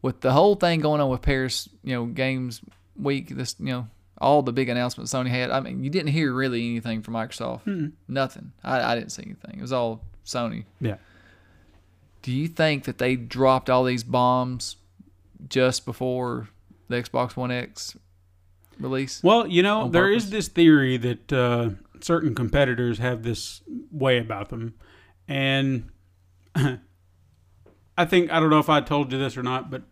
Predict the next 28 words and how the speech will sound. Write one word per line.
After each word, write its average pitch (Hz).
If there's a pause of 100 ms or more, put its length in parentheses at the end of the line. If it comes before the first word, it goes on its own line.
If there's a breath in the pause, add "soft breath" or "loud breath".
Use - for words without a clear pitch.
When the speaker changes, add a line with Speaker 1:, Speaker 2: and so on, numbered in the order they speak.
(460 soft breath)
Speaker 2:
there 262
was, 247
there 233
was 196
a 160
theory 156
going 127
around, 127
just 180
kinda 160
what 143
you're 139
talking 131
about, 127
like, 123
you 139
know, 120
someone's 131
trying 135
to 117
take 123
the 117
wind 123
out 123
of 107
someone's 123
sails. 135 (420 soft breath)
Speaker 1:
Yeah. 120